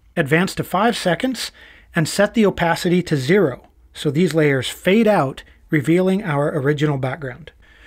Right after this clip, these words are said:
Still on five seconds, enable keyframing for the opacity of the character plate, then step back to four seconds and set its opacity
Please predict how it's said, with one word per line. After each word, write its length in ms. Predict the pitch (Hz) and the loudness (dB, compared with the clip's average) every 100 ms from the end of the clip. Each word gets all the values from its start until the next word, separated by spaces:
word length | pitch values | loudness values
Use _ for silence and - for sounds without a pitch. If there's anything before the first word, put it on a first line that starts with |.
| - - | -20 -14
Still 360 | - 190 247 | -2 2 4
on 160 | 196 160 | 2 2
five 300 | 180 165 151 | 0 0 -2
seconds, 520 | 180 175 247 247 - - - - | -2 -2 -2 -4 -12 -18 -20 -8
enable 360 | - 160 180 170 | 0 2 4 2
keyframing 640 | - 214 202 185 180 180 | 2 0 2 2 2 2
for 100 | - | 0
the 160 | 151 143 | 0 0
opacity 600 | 135 185 180 - 170 190 | -2 -2 -4 0 0 0
of 160 | 151 | -2
the 80 | 131 | -4
character 480 | - 262 262 - 147 | -2 0 0 -2 -4
plate, 440 | - 117 151 - - - - - - - | -2 -2 -2 -4 -16 -20 -20 -20 -20 -4
then 180 | 160 180 | 0 2
step 360 | - - 202 175 | 0 0 -2 0
back 240 | 180 180 | -2 -2
to 80 | 165 | -6
four 280 | - 294 302 | -2 0 0
seconds 600 | - 160 170 170 - - _ | 2 0 0 -4 -6 -14 _
and 140 | 160 147 | -6 -4
set 220 | - 160 | -2 0
its 200 | 196 - | 0 0
opacity 680 | 170 - 175 - 180 170 | -2 0 -2 0 2 2